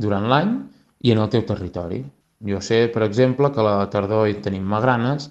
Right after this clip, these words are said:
i, per tant, el, a les amanides de mes de maig no se m'acudirà posar magranes, per molt que em pugui trobar al mercat o, o al supermercat.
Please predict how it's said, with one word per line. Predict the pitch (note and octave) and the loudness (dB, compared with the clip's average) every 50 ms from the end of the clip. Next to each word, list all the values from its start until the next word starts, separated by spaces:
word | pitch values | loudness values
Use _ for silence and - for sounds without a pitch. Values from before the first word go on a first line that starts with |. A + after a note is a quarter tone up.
| _ - | _ -4
i, | B2 A2 G2+ G2+ | -4 -2 -2 -2
per | G2+ - G#2 G#2 - | -2 -2 -2 -2 2
tant, | - B2 A2+ A2 A2 A#2+ C#3 C#3+ - - | 2 2 2 4 2 0 -2 -2 -4 -6
el, | G2+ G2+ G2 G2 F#2+ F#2 F#2 F#2 F2+ - - | -8 -8 -6 -6 -6 -6 -6 -6 -8 -10 -10
a | - - F#2+ F2+ | -12 -14 -12 -10
les | F2 F2 F2 F2+ F2+ F#2 G2 G2 F#2+ | -10 -10 -12 -12 -14 -14 -12 -8 -6
amanides | G2 F#2+ G2+ G#2+ G#2+ G2+ G2+ G#2+ G#2 G#2 | -6 -4 -2 -2 0 2 2 2 2 2
de | G#2 G#2 G2+ G2+ G2+ G2+ G2 G2 G2 G2 G2 G2 G2+ | 2 2 4 4 2 2 0 0 -2 -2 -4 -2 -2
mes | G2+ G2+ G2+ G#2 | 0 -2 -2 -2
de | A2 A2 | -2 0
maig | C3+ C3+ B2+ B2+ C#3 C#3 C#3 - - _ _ _ _ _ _ _ _ _ - | 2 2 2 2 0 -2 -4 -10 -16 _ _ _ _ _ _ _ _ _ 0
no | A#2 A#2+ A2+ A2 G#2+ | 4 6 6 6 6
se | G#2 - A#2+ | 4 2 0
m'acudirà | A#2 A2 G#2+ A#2 A2+ G#2 G#2 A#2+ C3+ C#3+ C3 G#2+ F#2 - - - - | 0 0 0 0 0 2 2 4 4 4 2 2 0 -6 -14 -16 -8
posar | - A2 G2+ G#2+ G2+ G2+ | -6 -4 -2 0 0 0
magranes, | G2+ G2 F#2+ G#2 G2 F#2+ G2 F#2+ - | 0 0 0 0 -2 -2 -2 -6 -2
per | - B2 A2+ | -2 0 2
molt | B2+ B2+ B2+ | 2 2 2
que | - B2+ | 2 0
em | A2+ | 2
pugui | - B2+ A2+ A2+ G#2+ - | 2 0 2 2 0 0
trobar | A2+ A2 G#2 G#2+ G#2 G#2 G2+ | 0 2 2 2 2 2 0
al | - G2+ G2 G2 | -2 -2 -2 0
mercat | G2+ G2+ G#2 G#2 - D#3 F#3 F#3+ - - A2+ | 0 -2 -2 -2 0 0 0 0 -2 -2 -2
o, | A2 | 0
o | G2+ G2 - - G#2 G2+ G2 F#2 | 0 -2 -2 -4 -4 -4 -4 -2
al | F#2 F#2 F2+ F#2 F#2 F2+ - | -4 -4 -4 -6 -6 -8 -8
supermercat. | - A2 F2+ G#2 F#2+ F#2+ G2 F2+ F#2 - G#2 F#2+ F2+ - _ | -8 -6 -4 -4 -4 -4 -6 -8 -6 -4 -4 -4 -4 -6 _